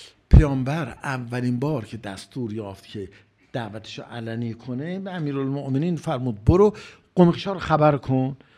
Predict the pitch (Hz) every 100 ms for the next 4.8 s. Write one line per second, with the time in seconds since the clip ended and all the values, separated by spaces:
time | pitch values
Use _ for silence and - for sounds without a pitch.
0 | _ 175 165 - 180 175 151 113 127 143
1 | 143 - 127 156 165 147 147 139 139 143
2 | 139 - - - 117 - 120 107 107 101
3 | 110 113 156 139 120 123 113 120 110 117
4 | 107 127 131 104 98 87 82 80